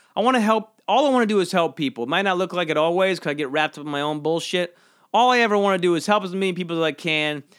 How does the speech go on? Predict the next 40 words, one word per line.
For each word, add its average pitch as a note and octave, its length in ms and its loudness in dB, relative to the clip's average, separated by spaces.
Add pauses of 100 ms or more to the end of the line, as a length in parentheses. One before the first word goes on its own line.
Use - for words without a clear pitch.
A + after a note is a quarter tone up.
(220)
and D#3+ 160 -6
then D#3 160 -2
die. C3+ 460 0 (160)
Um, C#3+ 720 -2
I D3+ 80 -4
think F#3 140 -4
that's, F#3 260 -6
that's F3 300 -4
pretty F#3+ 220 -4
much F#3 180 -6
it. F3+ 260 -2
But F3 300 -2 (440)
I G3 100 2
don't A3+ 100 0
know A3+ 100 2
how A3+ 60 2
to G#3+ 100 4
help G#3 220 2
everybody. C#3 400 -2
I C3 80 0
get D3 200 -4
wrapped F3 280 0
up F#3 80 -2
in F3 60 -8
my E3+ 100 -2
own E3+ 160 -4
problems. D3+ 640 -2
And D3+ 160 -10
also, F3+ 380 -2
the E3+ 100 -2
world G#3 240 2
is, - 160 -6
I F3+ 100 -2
get G3+ 120 0
overwhelmed, C#3+ 600 0
man. C3 220 -4
Just C#3 160 -12
reading F#3 160 -2
the D#3+ 60 -4
news, E3 580 -2